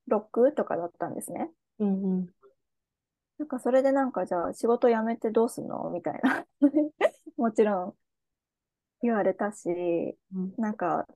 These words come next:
Speaker 1: 仲いい友達は、やっぱ結婚してたり、結婚、
Speaker 2: うん。
Speaker 1: 私が海外にいる間に、もうほとんど合意して、なんか、私めっちゃ取り残されてるみたいな <laughs> 感じだったから。
Speaker 2: わかりま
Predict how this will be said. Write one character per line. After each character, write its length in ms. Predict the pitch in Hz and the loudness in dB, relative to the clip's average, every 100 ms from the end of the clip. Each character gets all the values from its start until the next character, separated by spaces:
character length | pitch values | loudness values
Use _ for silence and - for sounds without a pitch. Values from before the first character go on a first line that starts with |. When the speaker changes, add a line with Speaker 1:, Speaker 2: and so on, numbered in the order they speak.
| _ | _
Speaker 1:
仲 300 | 226 220 202 | -4 0 0
い 80 | 180 | 0
い 40 | |
友 240 | - 190 180 | -2 -6 -4
達 260 | 185 - | -4 0
は、 360 | 185 180 180 180 | 2 2 2 -2
や 60 | - | -4
っ 40 | |
ぱ 120 | - | -6
結 240 | 208 202 - - | -6 -8 -10 -6
婚 320 | 185 185 214 | -4 -4 -8
し 60 | |
て 160 | - 196 | -4 -4
た 160 | 196 175 | -2 -4
り、 100 | - _ _ _ | -6 _ _ _
結 180 | 214 214 | -8 -4
婚、 440 | 220 196 185 185 - _ _ _ - | -4 -2 -2 -6 -10 _ _ _ -2
Speaker 2:
う 60 | |
ん。 100 | 196 | 0
Speaker 1:
私 220 | 190 339 320 | 4 2 2
が 120 | 302 | 0
海 240 | 359 285 | 0 0
外 280 | 247 226 214 _ _ _ _ _ _ _ - | 0 -2 -6 _ _ _ _ _ _ _ -4
に 80 | - | -2
い 20 | 190 | -2
る 80 | - _ _ _ - 196 185 - | -6 _ _ _ -2 2 0 -2
間 180 | 185 190 | -2 -2
に、 80 | |
も 120 | 202 190 | -4 -6
う 40 | - | -6
ほ 80 | |
と 200 | 214 240 | 0 0
ん 60 | 214 | 2
ど 120 | 180 | -2
合 200 | 185 185 | 2 2
意 40 | 196 | 2
し 280 | - - | -6 -6
て、 240 | - 196 - | 2 2 2
な 100 | - | -12
ん 40 | - | -8
か、 100 | 247 | -6
私 300 | - - 208 | -6 -4 -4
め 100 | 214 | -2
っ 20 | |
ち 100 | 214 | -6
ゃ 40 | |
取 140 | 226 190 | -4 -4
り 60 | |
残 160 | 196 240 | -4 -6
さ 100 | - | -6
れ 80 | - | -4
て 140 | - | 0
る 80 | 247 | 0
み 40 | - | 0
た 160 | - | -4
い 60 | 240 | -2
な 220 | 214 - _ _ - | -2 -4 _ _ -14
<laughs> 480 | - - - _ | -14 -14 -20 _
感 240 | - 233 196 | -6 -4 -2
じ 60 | |
だ 60 | 185 | -4
っ 20 | - | -4
た 0 | _ _ _ | _ _ _
か 80 | 220 | -2
ら。 20 | |
Speaker 2:
わ 80 | 196 | 0
か 140 | 196 190 | 2 4
り 140 | 190 | 4
ま 280 | 185 185 | 2 0